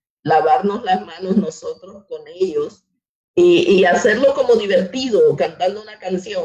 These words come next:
cantando el abecedario, cantando feliz cumpleaños, qué sé yo, para, para que ellos nos copien y ellos se laven bien las manos.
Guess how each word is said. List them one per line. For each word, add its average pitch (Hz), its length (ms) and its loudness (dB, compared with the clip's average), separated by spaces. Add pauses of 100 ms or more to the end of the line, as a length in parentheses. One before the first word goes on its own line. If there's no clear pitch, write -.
(160)
cantando 180 440 -6
el 190 60 2
abecedario, 165 680 -2
cantando 160 540 -6 (600)
feliz 175 300 0
cumpleaños, 175 600 -2
qué 180 120 -2
sé 180 200 -12
yo, 156 240 -10 (540)
para, 160 560 0
para 175 220 -2
que 175 180 0
ellos 214 180 -2
nos 214 200 -14
copien 175 460 -4
y 185 160 -14
ellos 180 220 0
se 165 120 -6
laven 156 320 -2
bien 160 200 -16
las 151 140 -14
manos. - 300 -20